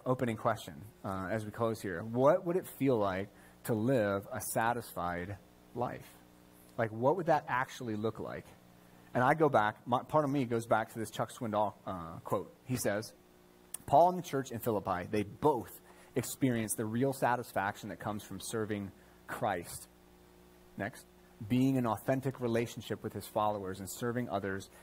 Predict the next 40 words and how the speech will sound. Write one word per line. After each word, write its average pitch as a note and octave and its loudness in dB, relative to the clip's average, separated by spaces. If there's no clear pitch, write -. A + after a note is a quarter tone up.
in G#2 -4
the F#2 -4
name F#2 -4
of G2 -8
Jesus F#2 -8
Christ." G2 -8
Being C#3 4
on A#2 0
mission F2 -4
helps - 0
you A2 -2
really, B2+ 4
really A#2+ 2
be A2+ 0
able G#2 0
to G2 -8
discern, F#2+ -4
like F#2 -8
Paul G2 -6
said, F#2+ -2
discern G#2 -2
what B2+ 0
is C3+ -4
good, A#2 -2
what A#2+ -6
should C#3 -10
you C3 -2
choose, G#2 -4
what A2+ -6
should C3 -10
you, A2+ -4
like, G2 -6
not G#2+ -6
choose, F2+ -12
what A#2+ -4
can C#3 -2
you C3 -2
say A2+ 0
no G#2+ -2
to? D2+ -10